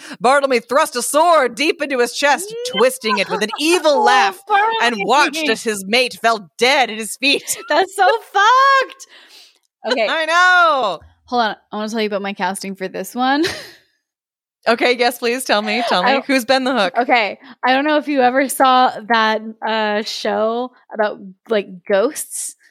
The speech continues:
Speaker 2: with Adam Scott. And Craig Robinson. But that's why I want,
Speaker 1: What?
Speaker 2: I want Black Bartlemy to be <laughs> Craig Robinson. <laughs>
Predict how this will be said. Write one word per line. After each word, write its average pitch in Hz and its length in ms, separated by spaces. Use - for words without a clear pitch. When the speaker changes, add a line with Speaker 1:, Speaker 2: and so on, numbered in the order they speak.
Speaker 2:
with 233 180
Adam 240 300
Scott. 202 760
And 214 760
Craig 240 320
Robinson. 269 760
But 302 140
that's 277 280
why 277 140
I 262 40
want, 254 200
Speaker 1:
What? - 180
Speaker 2:
I 254 100
want 262 260
Black 269 320
Bartlemy 262 360
to 285 60
be 262 120
<laughs> - 20
Craig - 520
Robinson. 269 760
<laughs> - 40